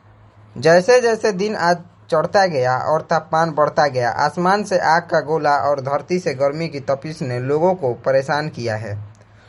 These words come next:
लोग कड़ी धूप से बचने के लिए अपने चेहरे को ढककर एवं छाता का सहारा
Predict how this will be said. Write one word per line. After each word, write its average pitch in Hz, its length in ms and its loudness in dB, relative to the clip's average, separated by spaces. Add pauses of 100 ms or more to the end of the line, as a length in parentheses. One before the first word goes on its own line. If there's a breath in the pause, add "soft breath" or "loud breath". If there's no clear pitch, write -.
(160 soft breath)
लोग 214 340 2
कड़ी 208 200 2
धूप 196 240 -2
से 190 160 -2
बचने 185 360 0
के 185 100 -6
लिए 165 120 -2
अपने 160 240 -4
चेहरे 175 400 2
को 131 280 -4
ढककर 131 600 0
एवं 139 240 -4
छाता 151 380 0
का 165 140 2
सहारा 139 500 0